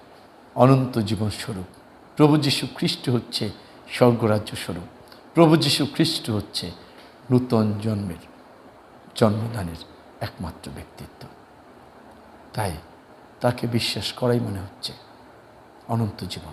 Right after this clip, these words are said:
লাভ। আমি বিশ্বাস করি আপনি অনন্ত জীবন পেয়েছেন, এবং আমি বিশ্বাস করি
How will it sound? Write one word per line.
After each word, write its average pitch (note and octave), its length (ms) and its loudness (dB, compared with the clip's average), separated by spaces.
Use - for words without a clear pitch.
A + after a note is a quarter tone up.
লাভ। - 120 -14
আমি C#3 200 8
বিশ্বাস B2+ 400 0
করি - 180 -18
আপনি B2 280 6
অনন্ত A#2+ 280 0
জীবন G#2+ 340 -2
পেয়েছেন, - 380 -10
এবং D3 160 8
আমি D3 140 8
বিশ্বাস C#3 420 2
করি - 200 -12